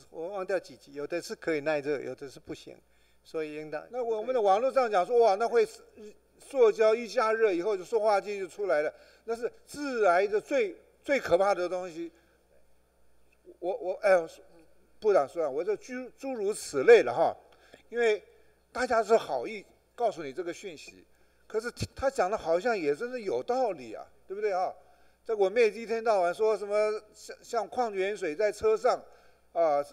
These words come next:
Speaker 2: 在曝晒在太阳，太阳下，矿泉水那个也热了，热了以后那个，那个塑胶瓶就会散发出啊这个各种的有毒的物质等等的哈。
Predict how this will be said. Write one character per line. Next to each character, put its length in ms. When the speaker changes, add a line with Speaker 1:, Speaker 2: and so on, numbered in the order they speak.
Speaker 2:
在 500
曝 180
晒 200
在 180
太 220
阳， 320
太 180
阳 220
下， 280
矿 200
泉 180
水 160
那 120
个 160
也 180
热 240
了， 140
热 220
了 120
以 80
后 220
那 120
个， 160
那 140
个 320
塑 220
胶 220
瓶 180
就 80
会 120
散 260
发 180
出 360
啊 220
这 120
个 160
各 220
种 240
的 240
有 220
毒 180
的 140
物 180
质 160
等 260
等 160
的 80
哈。 200